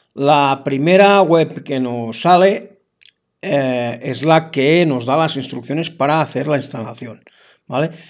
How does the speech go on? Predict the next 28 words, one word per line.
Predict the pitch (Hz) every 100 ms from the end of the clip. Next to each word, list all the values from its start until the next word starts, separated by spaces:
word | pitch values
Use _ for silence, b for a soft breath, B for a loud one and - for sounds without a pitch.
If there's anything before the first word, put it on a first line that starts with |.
| B -
Si | 165 165
ya | 190
hemos | 226 -
seguido | 226 226 208 180 170 151 131 131
algunos | 135 170 165
tutoriales | 165 151 151 151
que | 131
tengo | 135 147
yo | 135 147
en |
el | 151
canal, | 131 110 131 135 202 _ _ _ _ _ -
¿vale? | 123
Porque | 143 120 117
yo | 120
hago | 131
los | 135 135
tutoriales | 123 123 131 120
en | 104
función | - 120 127 117 143 143 135
de | 123
lo | 120 120
que | 143
yo |
tengo | 135 135
en | 127
el | 127
canal, | 135 151 185